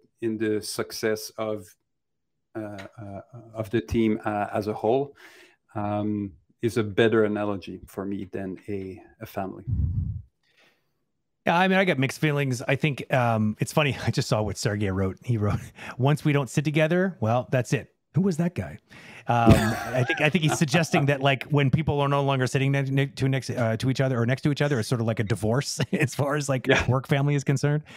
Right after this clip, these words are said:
Speaker 2: I, I, um, I don't know. Like, I think, first of all, smaller, smaller companies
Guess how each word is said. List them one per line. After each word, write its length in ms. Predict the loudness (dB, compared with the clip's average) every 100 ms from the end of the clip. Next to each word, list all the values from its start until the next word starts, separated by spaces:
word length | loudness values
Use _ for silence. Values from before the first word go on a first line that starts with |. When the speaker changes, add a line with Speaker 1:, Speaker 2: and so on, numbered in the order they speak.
| -20 -20 -16 0
Speaker 2:
I, 460 | 0 2 2 4 4
I, 100 | 4
um, 240 | 2 -2 -6 _ _ -2
I 60 | 2
don't 100 | 4
know. 200 | 4 2
Like, 200 | 0 2
I 100 | 0
think, 340 | 0 -2 -8 _ _ _ _ _ _ _
first 280 | 0 2 0
of 80 |
all, 320 | 0 0 -2 -2
smaller, 440 | 0 2 2 0
smaller 520 | -4 -10 -2 0 0
companies 720 | 0 -2 -2 -4 -2 -4 -8